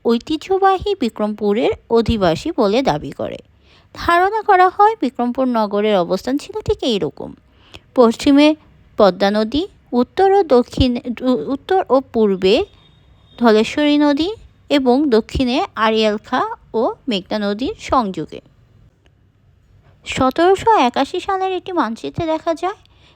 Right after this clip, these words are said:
কালীগঙ্গা নদী এই অঞ্চলের মাঝখান দিয়ে প্রবাহিত হ-, প্রবাহিত, যা এলাকাটিকে দুটি অংশে বিভক্ত করেছিল, উত্তর বিক্রমপুর এবং দক্ষিণ বিক্রমপুর। এই সময় বিক্রমপুরে বিস্তৃত ছিল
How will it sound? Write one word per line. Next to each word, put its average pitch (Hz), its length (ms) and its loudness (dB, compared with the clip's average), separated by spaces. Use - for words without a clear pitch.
কালীগঙ্গা 294 680 2
নদী 302 400 0
এই 254 220 0
অঞ্চলের 202 680 -4
মাঝখান 262 460 -2
দিয়ে 277 160 -2
প্রবাহিত 196 540 -4
হ-, 254 460 -4
প্রবাহিত, 185 600 0
যা 202 260 2
এলাকাটিকে 277 800 0
দুটি 208 280 -2
অংশে 262 380 0
বিভক্ত 202 380 -4
করেছিল, 127 500 -6
উত্তর 196 280 -2
বিক্রমপুর 226 520 -2
এবং 320 200 0
দক্ষিণ 269 320 0
বিক্রমপুর। 139 460 -10
এই 415 160 4
সময় 226 480 2
বিক্রমপুরে 226 520 2
বিস্তৃত 214 440 -4
ছিল 277 500 -2